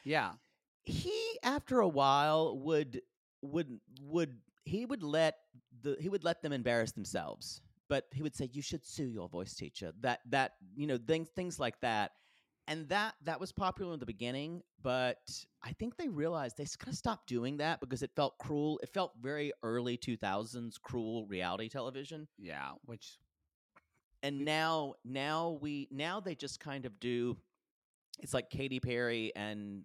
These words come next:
Speaker 2: uh, Luke, um,
Speaker 1: Combs.
Speaker 2: No, that's not his name.
Speaker 1: Not Luke Combs, Luke Bryan. I'm sorry.
Speaker 2: Thank you. Um, and Lionel Richie just kind of staring when things don't work.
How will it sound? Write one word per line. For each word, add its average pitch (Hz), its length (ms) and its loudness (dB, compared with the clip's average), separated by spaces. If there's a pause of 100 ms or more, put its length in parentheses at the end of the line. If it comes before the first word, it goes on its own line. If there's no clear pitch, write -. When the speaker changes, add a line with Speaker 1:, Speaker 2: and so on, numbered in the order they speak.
Speaker 2:
uh, 85 360 -8 (440)
Luke, 117 480 -6 (400)
um, 82 460 -10
Speaker 1:
Combs. 110 560 -8 (560)
Speaker 2:
No, 117 300 0 (560)
that's 120 180 -4
not 117 140 -2
his 107 160 -4
name. 101 260 -4 (100)
Speaker 1:
Not 131 220 -4
Luke 123 180 -8
Combs, 110 360 -8
Luke 117 240 -6
Bryan. 95 340 -2 (100)
I'm 107 120 -14
sorry. - 180 -8
Speaker 2:
Thank 123 220 -4
you. 90 180 0 (600)
Um, 127 760 2 (120)
and 123 720 -2 (140)
Lionel 135 320 2
Richie 135 340 0
just 135 240 -4
kind 139 220 -4
of 117 80 -4
staring 131 720 0
when 117 160 0
things 120 280 -2
don't 107 220 -2
work. 98 480 -2